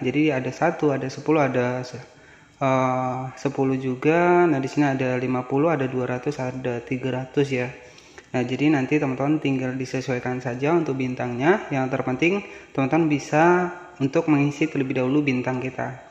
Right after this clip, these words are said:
Nah, jadi tadinya yang bintangnya ini sekitar dua puluh, sekarang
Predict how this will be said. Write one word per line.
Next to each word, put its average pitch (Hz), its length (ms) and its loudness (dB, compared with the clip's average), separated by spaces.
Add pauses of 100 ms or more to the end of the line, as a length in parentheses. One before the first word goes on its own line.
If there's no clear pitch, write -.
(400)
Nah, 139 160 2
jadi 147 240 8
tadinya 147 480 4
yang 135 240 2
bintangnya 131 560 0
ini 135 240 -2
sekitar 127 960 -4
dua 135 240 2
puluh, 147 320 2
sekarang 170 560 -2